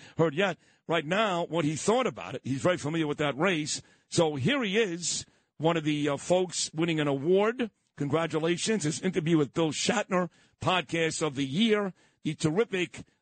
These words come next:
highly rated overnight host of The Other Side of Midnight, my good buddy Frank Morano. Frank, you listened to that interview on the way home today. What are your thoughts?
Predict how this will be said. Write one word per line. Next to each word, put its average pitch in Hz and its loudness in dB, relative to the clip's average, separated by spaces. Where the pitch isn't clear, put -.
highly 240 0
rated 185 0
overnight 170 2
host 185 0
of 147 -2
The 156 2
Other 175 0
Side 156 0
of 131 -6
Midnight, 151 0
my 147 2
good 160 0
buddy 160 0
Frank 170 -2
Morano. 160 0
Frank, 185 -2
you 160 -4
listened 190 -2
to 180 -6
that 165 -2
interview 165 -2
on 156 2
the 151 0
way 143 0
home 175 2
today. 160 0
What 175 2
are 175 0
your 160 0
thoughts? - 0